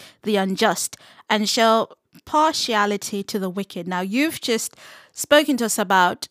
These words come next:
um, you know, helping out the needy. Whereas in here, we're actually seeing that these leaders who are supposed to be doing that, exactly what we've been speaking about, are doing the opposite. They're basically judging the unjust, um, or being,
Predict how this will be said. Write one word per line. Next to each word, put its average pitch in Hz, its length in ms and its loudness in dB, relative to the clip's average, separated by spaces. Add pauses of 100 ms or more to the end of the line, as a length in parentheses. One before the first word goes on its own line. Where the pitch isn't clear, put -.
um, 185 560 0 (580)
you 233 100 -2
know, 208 120 4
helping 226 400 2
out 208 180 0
the 196 80 -6
needy. 214 640 -4 (220)
Whereas 233 300 4
in 285 180 2
here, 262 260 2
we're 196 80 2
actually 208 340 -2
seeing 196 360 -2
that 185 180 -2
these 202 260 -6
leaders 220 400 0
who 214 60 -4
are 196 60 -2
supposed 202 340 -4
to 202 60 -10
be 202 120 -4
doing 254 440 2
that, 196 500 -4 (160)
exactly 196 320 -6
what 190 140 -6
we've 196 120 -4
been 196 140 -4
speaking 247 340 -8
about, 185 320 -2 (320)
are 311 60 2
doing 339 240 4
the 311 80 4
opposite. 277 560 4
They're 277 220 6 (440)
basically 294 800 0 (300)
judging 311 360 4
the 254 120 2
unjust, 220 800 -2 (320)
um, 208 440 6
or 208 360 6
being, 226 460 2